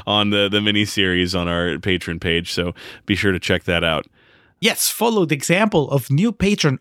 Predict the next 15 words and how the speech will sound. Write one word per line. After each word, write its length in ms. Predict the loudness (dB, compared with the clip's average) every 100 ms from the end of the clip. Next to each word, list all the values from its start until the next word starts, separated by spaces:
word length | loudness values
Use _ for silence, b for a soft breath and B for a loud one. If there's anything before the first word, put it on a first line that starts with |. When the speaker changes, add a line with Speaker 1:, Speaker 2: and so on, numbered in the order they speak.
| 0
Speaker 2:
Olga. 460 | 0 2 0 -4 -2
Welcome, 340 | 0 2 0
Olga. 380 | 2 2 2 -2 -6 _ _
She 460 | -8 0 2 2 2
has 240 | -2 -4
joined 320 | 0 2 2 2
the 40 |
Contrarian 600 | 0 0 0 2 2 2
Supplements 760 | 0 -2 0 0 0 -2 -6 -8 B B B
since 240 | -2 0 2
our 100 | 2
last 240 | 2 2
recording, 600 | 0 0 2 2 -2 -6 -6
and, 300 | -4 -2 -4
uh, 200 | -6